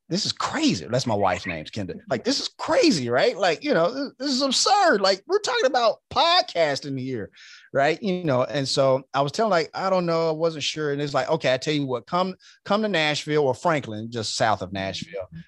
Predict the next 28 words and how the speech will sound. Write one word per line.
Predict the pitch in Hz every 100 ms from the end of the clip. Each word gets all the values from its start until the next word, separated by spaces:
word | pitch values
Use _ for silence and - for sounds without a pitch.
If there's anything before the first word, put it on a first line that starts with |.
| _
Come | 190 190
to | 175
Franklin, | 180 165 156 151
let's | 147 -
talk. | - 135 131
You | 147
know, | 135 123 143 143 -
we're | 156
gonna | 160
put | - 160
you | 156
up | 147
in | 147
a | 131 110
hotel | 143 139 - 135 135 131
and | 123
stuff | 139 127
like | 127 120 131
that." | 127 120 - _ _ _ -
As | 127
well | 135
as | 151
like, | 151 120 -
"Oh, | 339 127 76 _
oh, | - - 80
that, | 69 67 -
that's | 117 - - 107
nice." | 107 104 139 160